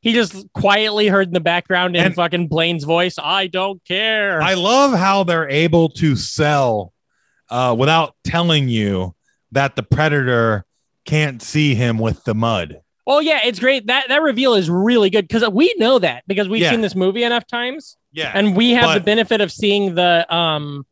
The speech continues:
Speaker 2: Yeah, getting him covered in mud. Remember when he go through, like, ten waterfalls
Speaker 1: Mm-hmm.
Speaker 2: and falls and gets on land and just, like, plops his face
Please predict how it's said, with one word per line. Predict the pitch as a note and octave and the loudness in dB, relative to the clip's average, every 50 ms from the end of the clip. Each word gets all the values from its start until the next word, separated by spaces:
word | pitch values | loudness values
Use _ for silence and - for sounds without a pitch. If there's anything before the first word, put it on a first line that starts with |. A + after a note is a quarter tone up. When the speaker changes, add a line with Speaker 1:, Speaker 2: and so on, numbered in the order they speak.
| _ - | _ -6
Speaker 2:
Yeah, | E3 D#3 C3+ A2+ | -4 -2 -2 -2
getting | G#2+ F#2+ E3+ G3 B3 B3+ A3 | -2 -2 0 0 2 2 2
him | G3 A3+ A3 F#3 | 2 0 0 -2
covered | - - G3+ G3 G#3 G3+ F3+ | -2 -2 -2 0 0 0 0
in | F3 D#3 C#3 | 0 -2 -2
mud. | C3+ C#3+ D3 C3+ A#2+ A2 G#2+ G2+ - _ _ _ - | -2 0 0 0 0 -2 -4 -6 -10 _ _ _ -12
Remember | C#3 D3 D3+ E3 | -8 -4 -2 0
when | E3+ E3 D#3+ | 0 0 0
he | D3 | -2
go | C3 A2 D3 E3+ G3+ G#3+ | -2 0 2 2 2 2
through, | - - F#3+ F#3+ F3+ F3 E3 | 2 2 2 4 6 6 6
like, | D3+ C#3+ C3 B2 A2+ - | 4 4 2 0 -2 -2
ten | - A#2+ D3+ E3+ F3+ D#3+ | -2 0 2 2 2 2
waterfalls | C#3+ C3+ C3+ C#3 C#3 C3 A#2 G#2 - - G2 F#2 F2+ F2 F2 F#2 F#2 - - - _ _ - | 2 2 2 2 2 0 -2 -4 -4 -4 -4 -4 -4 -4 -6 -8 -12 -16 -20 -20 _ _ -20
Speaker 1:
Mm-hmm. | D#3+ D#3 C#3+ D3+ | -20 -20 -20 -20
Speaker 2:
and | C#3 C#3+ - - - C3+ - _ _ _ - | -20 -20 -14 -10 -8 -8 -8 _ _ _ 0
falls | D3+ D3 C#3+ C3+ B2 A#2+ A#2 A#2 A2+ A2 G2+ - _ _ _ _ - | 2 2 4 4 4 2 2 0 -2 -6 -8 -14 _ _ _ _ -10
and | A#2+ B2 A#2+ G2+ | -8 -8 -6 -2
gets | - F3 F#3+ F#3 - F#3+ | 0 0 0 0 0 0
on | E3 D#3 D#3 D3 | 0 0 0 0
land | C3+ B2+ B2+ C3 C3+ C3+ B2 A#2 A2+ A2+ A2+ A2 | -2 -2 0 0 0 0 0 0 0 -2 -2 -4
and | A2+ A2+ A#2+ B2 G#2 | -4 -6 -6 -6 -6
just, | A#2 C#3 C3+ B2 - - | -8 -8 -8 -10 -10 -8
like, | C3+ B2+ A#2+ A2 - _ _ _ _ _ _ _ _ _ - | -8 -6 -8 -8 -12 _ _ _ _ _ _ _ _ _ -6
plops | A2+ - D3 D3+ E3 E3 - - - | -4 0 0 0 0 0 -2 -4 -6
his | D3+ B2+ G2+ | -6 -6 -6
face | - - D3 C3+ B2 A#2 A2 - - | -4 -2 -2 0 0 -2 -4 -6 -10